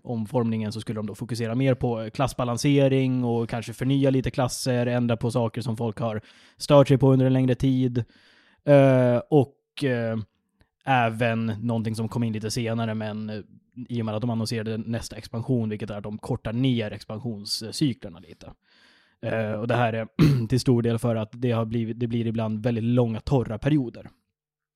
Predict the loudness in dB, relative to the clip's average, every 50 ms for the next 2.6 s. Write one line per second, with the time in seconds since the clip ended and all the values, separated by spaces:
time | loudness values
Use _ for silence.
0 | _ -2 -2 -2 -2 -2 -6 -4 -2 -2 -2 -2 -4 -8 -14 -18 _ -20 -20 _
1 | _ _ _ _ _ _ _ _ _ _ _ _ _ _ _ _ _ _ _ _
2 | _ 0 2 2 4 4 2 0 0 0 -2